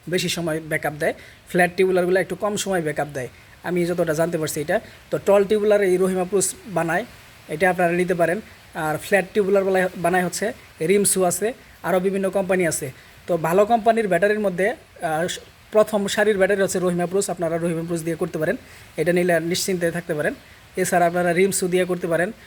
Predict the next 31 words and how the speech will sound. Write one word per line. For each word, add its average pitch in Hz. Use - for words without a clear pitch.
আরও 170
যে 180
বিভিন্ন 175
কোম্পানি 170
আছে, 151
হ্যামকো, 160
ভলভো, 160
ওগুলা 180
দিয়ে 180
করতে 180
পারেন। 170
তো 180
সবচেয়ে 202
নির্ভরযোগ্য 196
হচ্ছে 196
রহিমা 185
প্রুস, 143
এটা 185
দিয়ে 208
করতে 214
পারেন। 202
এটা 185
না 202
পাইলে 208
অন্যগুলা 202
দিয়ে 214
আপনারা 175
করবেন। 151
তো 190
এটা 202
হচ্ছে 208